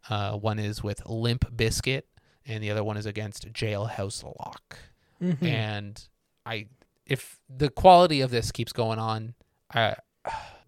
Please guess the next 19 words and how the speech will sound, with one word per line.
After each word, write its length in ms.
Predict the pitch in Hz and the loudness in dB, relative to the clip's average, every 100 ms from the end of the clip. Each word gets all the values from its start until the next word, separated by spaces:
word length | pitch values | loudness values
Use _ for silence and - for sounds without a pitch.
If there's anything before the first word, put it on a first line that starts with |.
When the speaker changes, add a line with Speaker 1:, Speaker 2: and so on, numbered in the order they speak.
| _ - | _ -16
Speaker 1:
I 60 | 135 | -4
think 240 | 143 143 | -2 -2
the 100 | 123 | -4
final 540 | - 117 107 104 104 - | -2 -2 -2 -4 -8 -10
arc 240 | 120 104 107 | -8 -6 -8
is 100 | 113 | -10
gonna 140 | 104 | -10
be 200 | 98 92 | -10 -8
absolutely 380 | 107 - 113 110 | -10 -8 -8 -8
bonkers, 680 | 110 104 120 156 185 - - _ _ _ - | -6 -6 -4 -4 -6 -10 -16 _ _ _ -8
just 180 | 113 - | -6 -4
because, 420 | 110 110 107 117 _ _ _ - | -2 -2 -4 -12 _ _ _ -12
uh, 240 | 113 101 - 127 _ | -10 -8 -10 -14 _
Speaker 2:
Wait, 360 | 156 175 180 131 | 4 6 6 6
this 180 | 180 180 | 2 4
Speaker 1:
they 60 | |
Speaker 2:
isn't, 280 | 190 180 175 | 2 0 -4
isn't 320 | 160 156 156 | -2 -2 -2
over? 360 | 139 156 254 | 0 0 0